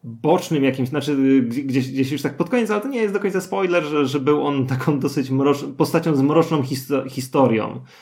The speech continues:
I, i był tam gdzieś określony jako, e, jakiś czciciel szatana i, i, Jezu, brakuje mi tego drugiego słowa. Nekromanta.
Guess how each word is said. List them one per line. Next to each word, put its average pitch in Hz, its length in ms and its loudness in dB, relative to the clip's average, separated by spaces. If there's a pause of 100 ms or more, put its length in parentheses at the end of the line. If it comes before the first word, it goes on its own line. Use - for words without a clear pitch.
(380)
I, 131 220 2
i 156 60 -4
był 143 140 0
tam 139 140 0
gdzieś 127 120 4
określony 131 500 0
jako, 127 520 2 (360)
e, 117 520 0
jakiś 127 240 -4
czciciel 135 480 0
szatana 131 680 0
i, 120 540 2 (1900)
i, 113 220 -8 (100)
Jezu, 110 260 -4
brakuje 113 300 0
mi 110 60 -4
tego 117 140 -2
drugiego 113 320 0
słowa. 113 420 -2 (1000)
Nekromanta. 127 720 2